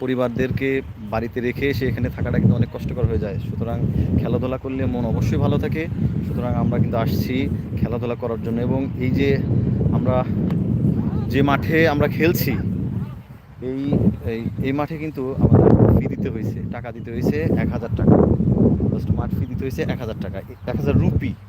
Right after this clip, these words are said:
অর্থাৎ বাংলাদেশের পঁচিশশো টাকা। তো পঁচিশশো টাকা, টাকা হিসাবে আমরা এখানে তিন চার ম্যাচ খেলতে পারবো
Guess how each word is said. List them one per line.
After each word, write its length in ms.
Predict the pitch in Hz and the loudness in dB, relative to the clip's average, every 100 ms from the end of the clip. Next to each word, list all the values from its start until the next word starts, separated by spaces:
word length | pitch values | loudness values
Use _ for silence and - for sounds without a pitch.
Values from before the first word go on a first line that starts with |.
| - - | -16 -12
অর্থাৎ 260 | 117 117 160 | -10 -8 -6
বাংলাদেশের 440 | 143 139 139 - 120 | -2 2 4 4 4
পঁচিশশো 360 | - - - 143 | 2 0 -2 -4
টাকা। 180 | 113 - - - - - - - - - - | -4 -4 -2 2 2 0 -2 0 0 -2 -2
তো 420 | - - - - - | 0 2 2 2 2
পঁচিশশো 320 | - - - | -2 -6 -6
টাকা, 340 | 165 160 160 156 - - - - - - - - - - - - - - | -4 2 4 6 2 -2 -6 -16 -18 -18 -16 -14 -14 -12 -12 -12 -8 0
টাকা 200 | 135 147 | 2 4
হিসাবে 300 | 156 165 147 | 4 4 4
আমরা 200 | 147 147 | 4 2
এখানে 300 | 147 151 151 - | 2 0 0 -2
তিন 140 | 151 | -4
চার 200 | 139 139 | 0 2
ম্যাচ 220 | 135 139 | 0 -2
খেলতে 240 | - 123 139 | -4 -2 0
পারবো 320 | 139 131 | 0 0